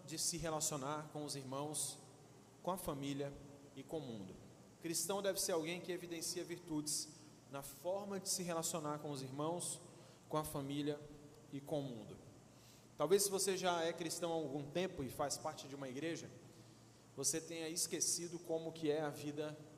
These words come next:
lá fora, né? Como é que as pessoas, é, geralmente se relacionam. Não é muito legal. Em primeiro lugar, então, eu queria falar sobre relacionamento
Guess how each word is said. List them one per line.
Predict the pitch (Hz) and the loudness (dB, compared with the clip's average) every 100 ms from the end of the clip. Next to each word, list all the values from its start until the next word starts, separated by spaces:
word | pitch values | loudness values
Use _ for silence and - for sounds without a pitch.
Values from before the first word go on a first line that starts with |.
| - | -6
lá | 131 | -6
fora, | - 139 120 107 - - - - 120 | 0 2 2 0 -8 -14 -16 -14 -8
né? | 131 131 - - - - - - | -6 -8 -14 -18 -20 -20 -16 -2
Como | 139 139 | 0 2
é | |
que | 147 | 0
as | 151 | 0
pessoas, | - 143 - 151 151 147 - - - - - - - - - - - - | 0 -2 -2 -2 0 0 -2 -6 -16 -18 -20 -20 -20 -20 -20 -20 -20 -8
é, | 131 127 123 110 | -4 -2 -4 -8
geralmente | 120 156 147 135 147 147 | -4 -4 -2 -4 -6 -4
se | 151 156 | -4 -2
relacionam. | 147 151 147 - 143 147 123 107 - - - - - - - - - - - - | 2 2 2 2 2 0 -2 -6 -14 -18 -18 -20 -20 -20 -20 -20 -20 -20 -18 -8
Não | 156 151 | -4 0
é | |
muito | 139 139 143 | 0 -2 0
legal. | 143 113 101 95 - - - - - - - - - - - - | 0 2 0 -2 -10 -16 -18 -18 -20 -20 -20 -20 -20 -20 -20 -18
Em | - | 2
primeiro | 208 202 202 | 4 6 6
lugar, | 175 190 | 4 2
então, | 185 196 | 0 -2
eu | 190 | -2
queria | 185 | 0
falar | 175 165 165 | 0 2 2
sobre | 165 170 165 | 4 2 2
relacionamento | 165 175 170 175 156 160 175 170 | 2 2 2 0 -2 -2 -4 -6